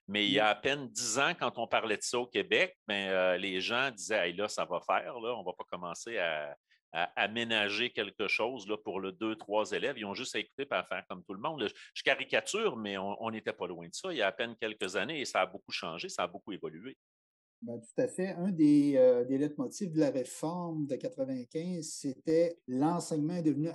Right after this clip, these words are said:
Speaker 2: accessible au plus grand nombre. » Maintenant, c'est la réussite qu'il faut démocratiser,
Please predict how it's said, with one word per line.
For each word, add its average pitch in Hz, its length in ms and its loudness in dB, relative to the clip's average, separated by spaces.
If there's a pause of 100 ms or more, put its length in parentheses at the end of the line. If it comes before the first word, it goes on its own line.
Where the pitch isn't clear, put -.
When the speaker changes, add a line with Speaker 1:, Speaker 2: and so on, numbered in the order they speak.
Speaker 2:
accessible 165 680 0
au 139 80 4
plus - 160 -4
grand 143 220 0
nombre. » 180 200 0
Maintenant, 151 280 0
c'est 156 180 -2
la 127 220 -2
réussite 165 600 0 (100)
qu'il - 120 -20
faut 151 120 2
démocratiser, 135 800 -2